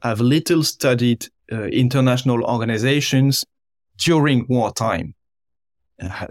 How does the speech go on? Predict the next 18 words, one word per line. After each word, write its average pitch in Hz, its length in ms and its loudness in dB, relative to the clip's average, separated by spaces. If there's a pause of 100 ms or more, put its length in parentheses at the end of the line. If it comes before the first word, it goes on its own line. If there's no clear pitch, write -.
(160)
this 156 320 -2
because 143 580 0
international 143 720 2
organizations 135 840 0
were 127 360 0
intended 135 760 2
to 139 240 0 (540)
foster 143 640 0
cooperation 117 1040 -2 (180)
and 135 220 2
to 127 100 0 (100)
prevent 143 680 0 (180)
conflict, - 720 -8 (680)
more 135 280 2
than 131 180 2
to 120 160 0
deal 123 400 0
with 107 260 0